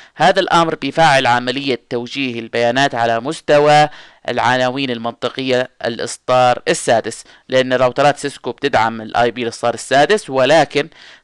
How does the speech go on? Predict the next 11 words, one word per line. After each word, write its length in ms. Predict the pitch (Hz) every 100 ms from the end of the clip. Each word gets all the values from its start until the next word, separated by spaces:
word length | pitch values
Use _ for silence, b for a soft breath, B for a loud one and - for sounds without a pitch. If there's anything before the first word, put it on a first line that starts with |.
| B
تحتاج 800 | 135 - - 165 175 170 165 - -
إلى 260 | 139 139 135
تفعيل. 460 | 139 - 127 113 110 _ -
من 100 | 127
خلال 320 | - 139 165
هذا 200 | 147 156
الأمر 400 | 139 160 165 -
إحنا 160 | 143 139
بنفعل، 640 | 131 120 147 131 123 127 - b b b b -
آه، 320 | 120 120 120
طبعًا 500 | 123 - 120 123